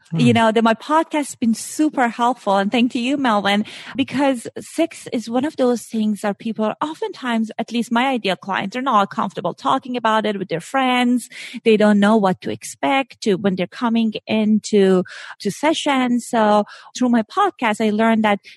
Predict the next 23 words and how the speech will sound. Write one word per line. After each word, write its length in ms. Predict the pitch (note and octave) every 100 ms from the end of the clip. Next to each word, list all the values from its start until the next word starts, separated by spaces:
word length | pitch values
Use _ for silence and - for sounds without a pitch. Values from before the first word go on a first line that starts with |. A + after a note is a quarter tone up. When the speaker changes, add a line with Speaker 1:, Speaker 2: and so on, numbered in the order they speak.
| _
Speaker 1:
people 260 | B3+ A#3+ A#3
build 320 | C4 C#4 C#4
a 80 | D4
relationship 680 | B3 A3 G#3+ A#3 A3 G#3+
with 160 | F#3 F#3
me 300 | F3 E3+ F3 _ _ _
before 320 | A3 - A3
coming 500 | G3+ - A3+ A3+ G#3+
into 280 | F#3+ E3 E3
my 140 | F3+ D#3+
office. 560 | - E3 - - - -
So 120 | -
they 120 | G#3 G#3+
already 340 | G3+ G3+ F#3+
know 280 | F#3 F#3 F#3
how 180 | F3+ F#3
I 180 | D#3 B2
think, 480 | - C#4 A#3+ A3+ A3 _ _ -
what's 300 | F3+ F3 F#3+
my 140 | D#3+
treatment 480 | - B3 G3+ F#3+ F#3
like, 500 | C#4 B3+ A#3+ A#3+ - _ -
and 380 | G#3 F#3+ F#3